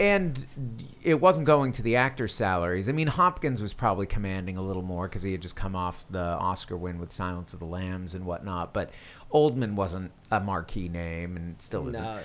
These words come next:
Speaker 2: no, he's pretty
Speaker 1: Uh,
Speaker 2: young in this
Speaker 1: and Re-,
Speaker 2: movie.
Speaker 1: and Reeves, this was before Speed. This was before he was really the bankable action guy that he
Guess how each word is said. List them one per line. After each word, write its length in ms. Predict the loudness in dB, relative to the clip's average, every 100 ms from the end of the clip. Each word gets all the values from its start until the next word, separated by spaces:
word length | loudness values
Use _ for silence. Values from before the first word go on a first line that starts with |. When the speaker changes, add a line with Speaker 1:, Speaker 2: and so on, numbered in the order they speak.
| -6
Speaker 2:
no, 100 | 0
he's 80 | 2 4
pretty 240 | 4 2
Speaker 1:
Uh, 40 | -2
Speaker 2:
young 100 | -6
in 100 | -4
this 80 | 0
Speaker 1:
and 180 | 2 2
Re-, 80 |
Speaker 2:
movie. 100 | 2
Speaker 1:
and 160 | 0 2
Reeves, 360 | 2 2 0 -2
this 180 | -4
was 160 | -4 -6
before 400 | -6 -6 -4 -4
Speed. 480 | -4 -4 -2 -4 -6
This 160 | -8
was 100 | -8
before 380 | -8 -6 -4 -4
he 120 | -4
was 220 | -6 -6 -4
really 380 | -4 -2 -2
the 100 | -4
bankable 540 | -4 -4 -4 -8 -4 -2
action 400 | -2 -4 -8 -6
guy 340 | -4 -2 -4 -6
that 140 | -6
he 320 | -6 -6 -8